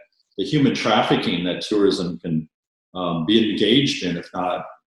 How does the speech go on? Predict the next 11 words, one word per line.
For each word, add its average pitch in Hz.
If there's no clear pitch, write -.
monitored 95
and, 85
and 87
managed. 92
And 82
so -
a 139
number 175
of 120
social 120
issues, -